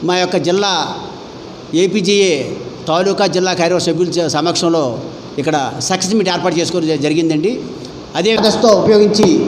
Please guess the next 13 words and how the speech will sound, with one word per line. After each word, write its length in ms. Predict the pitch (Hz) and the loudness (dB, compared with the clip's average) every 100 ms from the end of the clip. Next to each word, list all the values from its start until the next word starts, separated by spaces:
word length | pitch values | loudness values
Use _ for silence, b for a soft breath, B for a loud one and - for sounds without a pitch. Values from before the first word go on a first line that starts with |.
| - 143 | 0 2
అనే 160 | 180 | 4
కార్యక్రమం 420 | 185 175 185 214 190 190 | 4 4 4 4 6 6
చేపట్టారండి. 680 | 190 185 214 202 220 269 - - - - - - - - - | 6 4 6 6 6 4 2 -2 -4 -6 -8 -8 -6 -6 0
మనకి 640 | 165 180 180 156 175 - | 2 4 4 2 0 0
రావాల్సిన, 440 | 160 214 233 233 208 | 4 6 6 6 6
ఉద్యోగులకు 520 | 180 160 233 226 208 | 6 6 6 8 6
రావాల్సిన 420 | 208 208 196 196 160 - - - - - - - - 143 | 6 6 6 6 4 2 -2 -6 -6 -8 -6 -6 -6 0
రే-, 200 | 160 190 | 2 4
ముప్పై, 360 | 160 160 160 196 | 4 2 4 4
ముప్పై 400 | 180 180 214 202 | 4 4 6 6
వేల 180 | 202 | 6
కోట్ల 400 | 185 190 247 - | 6 6 6 6
రూపాయల 680 | 214 175 214 202 165 123 - | 6 4 6 6 6 4 2